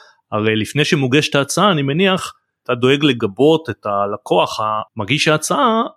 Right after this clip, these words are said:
בחבילה מסוימת שהוא יודע שאם הוא ישלם את המחיר, הוא יכול לקבל אותה, והרבה פעמים גם הזמן עד שמוכרז הזוכה הוא ארוך מאוד. האם יש פה התחייבות משפטית של המבטחים שהסכימו לתת,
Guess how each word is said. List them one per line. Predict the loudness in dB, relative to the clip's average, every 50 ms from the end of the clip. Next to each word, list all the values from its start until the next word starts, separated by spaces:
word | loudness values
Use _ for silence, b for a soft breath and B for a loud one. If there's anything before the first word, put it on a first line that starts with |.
| _ _ _ -20 -8 0
בחבילה | 2 2 2 2 2 -2 -2 0 2 2 2 2 2
מסוימת | 0 0 0 2 2 2 2 2 0 0
שהוא | 0 2 2
יודע | 2 2 2 2 0 0
שאם | 0 0 -4 -4 -2 -2 -2 -4 -4 -6 -6 -6 -4 -2 0 0
הוא | 0 -2 -2 -4 -6 -10 -12 -16 _ _ -8 -6
ישלם | -4 -2 0 2 2 2 2
את | 2 0
המחיר, | 0 0 0 0 0 2
הוא | 2 2
יכול | 0 2 2 0 0
לקבל | 2 0 0 2 2 2 2 0
אותה, | -2 -4 -4 -4 -4 -6 -8 _ _
והרבה | -6 -4 -2 0 0
פעמים | 0 0 0 0 0 0
גם | 0 0 0 0
הזמן | -2 -4 -4 -2 0 0 0 0 -2 -4 -4
עד | -2 -2 -2 -2
שמוכרז | -2 -2 0 2 4 4 4 4 2 2 0 -4 -6 -8 -6 -6 -6 -8 -8 -8 -6 -2 0 0 0 0 0
הזוכה | -2 -4 -6 -6 -6 -4 0 2 4 4 4 2 0 0
הוא | 0 2 4 4 4 4 2 0 -4 _ _ _ _ _ _ -6 -2
ארוך | 0 2 2 2 2 0
מאוד. | 0 2 2 0 -2 -4 -8 _ _ _ _ _ _ _ -4
האם | -2 0 2 2
יש | 4 4 2 2 2
פה | 2 2 0
התחייבות | 0 0 -6 -8 -8 -6 -2 0 0 0 0 -2
משפטית | -6 -6 -6 -8 -8 -10 -6 0 0 0 0 -2
של | -4 -4 2 4 4 4 4 4 2 -2 -2 -6
המבטחים | -8 -8 -8 -8 -10 -12 -10 -4 2 4 4 4 4 2
שהסכימו | -2 -2 -2 -2 -2 -4 -4 -6 -8 -4 -2 0 0 2 2
לתת, | 0 0 0 0 2 2 0